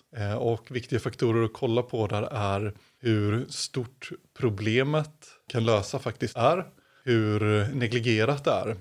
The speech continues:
Och där tror jag är en väldigt viktig faktor att kika på. Att skulle vi bara skapa en ny växtbaserad hamburgare så hade inte det, den marginalnyttan varit lika stor, även om den marknaden är jätteviktig. Men eftersom det finns så få aktörer när det gäller växtbaserad seafood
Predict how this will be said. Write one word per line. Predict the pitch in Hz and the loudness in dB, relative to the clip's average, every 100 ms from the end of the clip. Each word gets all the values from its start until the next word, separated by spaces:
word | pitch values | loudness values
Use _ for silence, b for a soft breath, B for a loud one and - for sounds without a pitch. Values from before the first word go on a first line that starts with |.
| - | -10
Och | - 127 | -6 4
där | 127 135 123 - | 6 6 4 -4
tror | - 123 | 2 6
jag | 107 110 - | 6 6 2
är | 139 | 0
en | 113 | 0
väldigt | 110 110 104 | 0 0 -2
viktig | 110 123 - 135 | -4 -6 -4 -4
faktor | - - - 107 | -2 -4 -4 -6
att | 104 | -2
kika | 139 110 - | 0 -2 -2
på. | - 113 - - _ _ _ _ _ _ _ - | -4 -2 -4 -10 _ _ _ _ _ _ _ -2
Att | 131 110 - - | 2 2 0 -16
skulle | - 160 131 | -2 4 4
vi | |
bara | 127 127 | 6 4
skapa | - 135 120 147 | 4 2 2 -2
en | 131 | -2
ny | 123 123 117 120 110 | 0 0 0 0 -2
växtbaserad | 131 - 127 - 110 107 | -8 -6 -6 -2 -2 0
hamburgare | 147 120 120 117 123 151 - - | -2 0 2 4 4 2 0 -14
så | - | -6
hade | 127 | -4
inte | 127 127 | -2 0
det, | 113 110 | 2 2
den | 113 107 | 0 0
marginalnyttan | 104 107 120 123 107 107 - | 0 0 2 2 2 -2 -2
varit | 123 107 - - | -2 -2 -10 -12
lika | 120 104 110 | -8 -8 -8
stor, | - 127 131 - 139 | 0 2 2 0 0
även | 117 110 | 0 2
om | 139 | 0
den | 117 107 | 0 0
marknaden | 120 110 - 120 139 | 0 -2 -6 -4 -2
är | 110 | -2
jätteviktig. | 117 - 117 - - 139 139 b b b b - | -6 -6 -10 -10 -10 -10 -10 b b b b -4
Men | 127 | -2
eftersom | 117 - 127 | -2 -2 -2
det | |
finns | 110 135 127 | 0 -4 -2
så | 127 | -4
få | - 131 131 147 | 0 0 4 4
aktörer | 127 - 120 104 107 113 | 2 -2 0 2 4 2
när | 107 113 | 2 -2
det | 110 | 0
gäller | 107 | -2
växtbaserad | 117 - 120 - 113 110 | -4 -8 -12 -6 -4 -2
seafood | - 117 110 143 | 0 0 2 -2